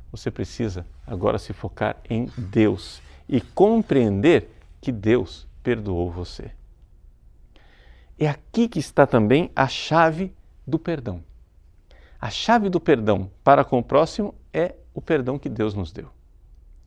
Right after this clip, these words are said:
Quantas e quantas vezes pessoas vêm no confessionário, na direção espiritual, reclamando tremendamente, dizendo, "Padre,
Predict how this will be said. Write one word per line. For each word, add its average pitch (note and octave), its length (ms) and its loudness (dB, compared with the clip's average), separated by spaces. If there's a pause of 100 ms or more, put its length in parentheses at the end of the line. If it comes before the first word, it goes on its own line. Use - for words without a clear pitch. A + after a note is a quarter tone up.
(520)
Quantas G#3+ 320 0
e D3 40 -8
quantas B2+ 320 0
vezes A2+ 200 -2
pessoas A#2 380 -4
vêm G2+ 160 -2
no G2 140 -4
confessionário, G2 760 -6
na G2 100 -8
direção G2 320 -8
espiritual, G2+ 540 -6 (320)
reclamando G2 680 -2
tremendamente, G2 720 -6
dizendo, A2 300 -10
"Padre, - 500 -14